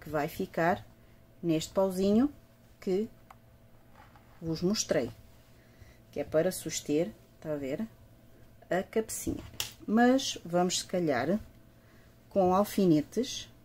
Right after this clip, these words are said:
vamos pô-la aqui direitinha. Ou se calhar aqui com um marcador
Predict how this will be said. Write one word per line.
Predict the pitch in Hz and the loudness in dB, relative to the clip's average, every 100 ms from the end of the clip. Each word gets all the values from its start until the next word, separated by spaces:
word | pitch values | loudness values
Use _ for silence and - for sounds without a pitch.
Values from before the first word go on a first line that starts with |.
| - - - - - - - - - - - - - - - | -20 -20 -20 -20 -20 -20 -20 -20 -20 -20 -20 -20 -20 -20 -16
vamos | 170 160 160 180 | -2 4 4 4
pô-la | - 175 175 180 | 2 4 6 4
aqui | - 143 | 4 0
direitinha. | 151 185 208 - 160 135 151 220 - - - - - - - - - - - - - - - - - - - - - - - - - | 4 6 6 6 2 4 4 0 -6 -20 -20 -20 -20 -20 -20 -20 -20 -20 -20 -20 -20 -20 -20 -20 -20 -20 -20 -20 -20 -20 -20 -18 -12
Ou | 143 | -12
se | - | -8
calhar | - 147 131 | -4 -2 -4
aqui | - - 123 - | -8 -8 -10 -8
com | - 190 - - | -2 -2 -2 -4
um | 220 196 | 0 2
marcador | 139 127 - 156 151 156 160 | 2 -2 -4 -4 0 2 2